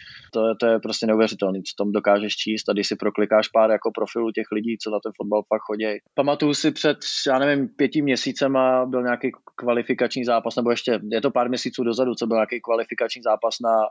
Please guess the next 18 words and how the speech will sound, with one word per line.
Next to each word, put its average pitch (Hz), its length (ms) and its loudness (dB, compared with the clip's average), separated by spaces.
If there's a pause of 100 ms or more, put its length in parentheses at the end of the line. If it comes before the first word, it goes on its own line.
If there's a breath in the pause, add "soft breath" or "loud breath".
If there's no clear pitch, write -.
(120)
na 113 120 0 (840)
český 123 320 -4
reprezentace 113 800 2
a 113 100 -2
prostě, 110 380 -4 (640 soft breath)
e, 107 60 0
tam 110 480 0
bylo 107 300 2
dvacet 113 520 -2
tisíc 131 320 -4
komentů 131 420 2
jenom 117 220 2
kvůli 117 200 2
tomu, 117 200 0
že, 117 260 2 (220)
že 110 140 0
prostě 117 540 -2
Češi 120 300 -2